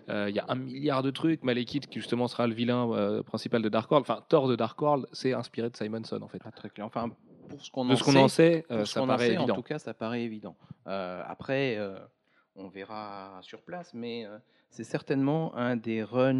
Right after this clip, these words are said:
Speaker 2: les plus, les mieux identifiés, hein. Aussi un run qui, euh, correspond à ce que connaissent bien, vraiment bien, euh, ben, les gens qui,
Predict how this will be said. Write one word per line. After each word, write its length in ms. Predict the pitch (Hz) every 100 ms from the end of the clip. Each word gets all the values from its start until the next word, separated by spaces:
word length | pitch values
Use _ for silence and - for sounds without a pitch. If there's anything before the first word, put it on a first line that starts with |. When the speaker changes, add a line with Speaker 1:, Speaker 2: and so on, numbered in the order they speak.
| 117
Speaker 2:
les 100 | 104
plus, 1040 | _ - 113 113 110 110 107 104 104 107
les 120 | 104
mieux 240 | 113 139 139
identifiés, 580 | 131 127 131 - 104 123
hein. 220 | 120 117 _
Aussi 420 | 139 135 - 202
un 140 | 131 123 113
run 340 | 139 175 139
qui, 440 | - - 135 131 123
euh, 100 | 113
correspond 600 | - 117 117 - 170 180 - - -
à 140 | 110
ce 100 | 110
que 100 | -
connaissent 460 | 120 117 113 110 -
bien, 400 | 113 120 160 180 147
vraiment 340 | 101 123 135 135
bien, 340 | 127 139 180 _ _ _ -
euh, 960 | 113 110 110 104 107 113 120 117 117
ben, 160 | 98 104
les 160 | 101
gens 240 | 95 117 131
qui, 420 | - 101 104 104